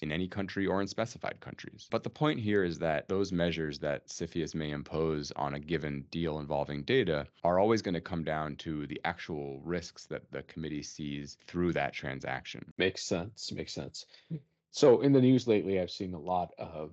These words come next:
Speaker 2: you know, discussion about, uh, different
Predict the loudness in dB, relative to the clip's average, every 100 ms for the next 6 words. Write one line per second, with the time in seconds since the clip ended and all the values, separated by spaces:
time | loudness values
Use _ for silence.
0 | -12 -10 -8 -4 0 0 -2 -8 -6 -6
1 | -6 -6 -6 -6 -8 -12 -16 -4 -4 -2
2 | -4 -4